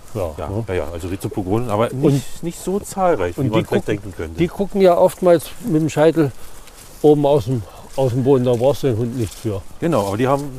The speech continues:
Speaker 2: habe ich hier noch nicht gefunden,
Speaker 1: Ach
Speaker 2: hier
Speaker 1: so.
Speaker 2: nicht.
Speaker 1: Ja.
Speaker 2: Also da müssen wir jetzt so da, wenn hinter diesem kleinen Berg, da sind kleine
Speaker 1: Ja.
Speaker 2: Waldstücke.
Speaker 1: Ja.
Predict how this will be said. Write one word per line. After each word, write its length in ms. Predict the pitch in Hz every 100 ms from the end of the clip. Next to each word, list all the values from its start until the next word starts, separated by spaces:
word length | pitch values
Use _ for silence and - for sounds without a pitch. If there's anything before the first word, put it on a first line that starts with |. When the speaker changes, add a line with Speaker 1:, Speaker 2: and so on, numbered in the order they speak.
| 127
Speaker 2:
habe 140 | 135
ich 40 | 135
hier 100 | -
noch 140 | 139 123
nicht 140 | 143
gefunden, 340 | 185 - 165 175
Speaker 1:
Ach 40 |
Speaker 2:
hier 80 | 147
Speaker 1:
so. 60 | 156
Speaker 2:
nicht. 120 | 208 - -
Speaker 1:
Ja. 80 | 127 123 139
Speaker 2:
Also 120 | 123 120
da 100 | 131
müssen 160 | 143
wir 60 | 156
jetzt 100 | 135
so 80 | 143
da, 220 | 131 123 117 -
wenn 160 | 123 110
hinter 300 | 127 135 127
diesem 260 | 131 127
kleinen 240 | 117 113 101
Berg, 240 | 110 170
da 140 | 160 151
sind 220 | 151 -
kleine 140 | 143
Speaker 1:
Ja. 80 | 131
Speaker 2:
Waldstücke. 480 | 110 113 156 147 165
Speaker 1:
Ja. 240 | - 107